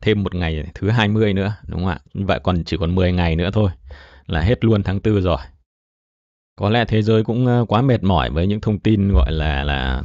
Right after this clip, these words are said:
tổng phản công của Ukraine, đúng không ạ? Hôm nay thì, ờ, người đứng đầu cơ quan tình báo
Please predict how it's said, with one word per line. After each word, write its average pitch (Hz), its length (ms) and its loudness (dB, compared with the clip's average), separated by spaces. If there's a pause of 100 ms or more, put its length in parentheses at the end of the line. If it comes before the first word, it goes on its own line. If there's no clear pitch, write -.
(100)
tổng 69 140 -4
phản 69 200 -4
công 95 300 0
của - 160 -8
Ukraine, 95 320 0 (220)
đúng 82 160 -6
không - 20 0
ạ? 98 100 -4 (1200)
Hôm 101 160 2
nay 104 300 4
thì, 87 320 2
ờ, 78 680 0 (800)
người 90 320 0
đứng 101 160 0
đầu 101 200 4
cơ 107 140 0
quan 101 220 0
tình 87 200 -2
báo 87 360 0